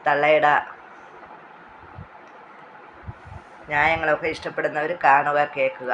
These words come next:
ഇല്ലാത്തവരൊക്കെ നമുക്ക്, ഞാൻ വേറെ കണ്ടന്റ് ഒന്നും കൊണ്ടുവരുന്നില്ല. എൻ്റേതായ കണ്ടന്റ് സഖി മുട്ടമ്മ മാത്രമേ എന്തെങ്കിലുമൊക്കെ പറയുന്നേ ഉള്ളൂ. ഇല്ലെങ്കിൽ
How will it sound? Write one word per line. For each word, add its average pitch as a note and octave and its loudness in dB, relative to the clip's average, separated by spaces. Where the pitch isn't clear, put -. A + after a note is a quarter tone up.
ഇല്ലാത്തവരൊക്കെ C#3+ -6
നമുക്ക്, D#3+ -2
ഞാൻ D#3 2
വേറെ D#3 6
കണ്ടന്റ് D#3 0
ഒന്നും D3+ -8
കൊണ്ടുവരുന്നില്ല. C3+ -4
എൻ്റേതായ D#3 0
കണ്ടന്റ് C#3+ -4
സഖി D#3 0
മുട്ടമ്മ F#3 -4
മാത്രമേ E3+ 0
എന്തെങ്കിലുമൊക്കെ D#3 -6
പറയുന്നേ C#3 -2
ഉള്ളൂ. A#2 -12
ഇല്ലെങ്കിൽ F3 -2